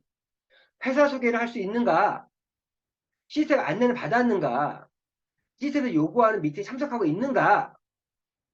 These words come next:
이런 기타 등등. 추천받은 책을 읽고 있는가, 자기 소개 및 마이스토리 스피치 요령을 알고 있는가, 방금 설명드렸죠. <clears throat> 자기 소개하는 요령들을 말씀드렸던 것처럼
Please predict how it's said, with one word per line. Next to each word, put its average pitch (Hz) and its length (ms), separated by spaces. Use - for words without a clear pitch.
이런 - 180
기타 226 240
등등. 147 440
추천받은 269 500
책을 220 300
읽고 240 240
있는가, 165 480
자기 247 440
소개 254 380
및 294 300
마이스토리 254 720
스피치 - 420
요령을 226 320
알고 240 380
있는가, 120 580
방금 277 180
설명드렸죠. 190 760
<clears throat> - 640
자기 180 160
소개하는 226 360
요령들을 165 440
말씀드렸던 120 540
것처럼 156 500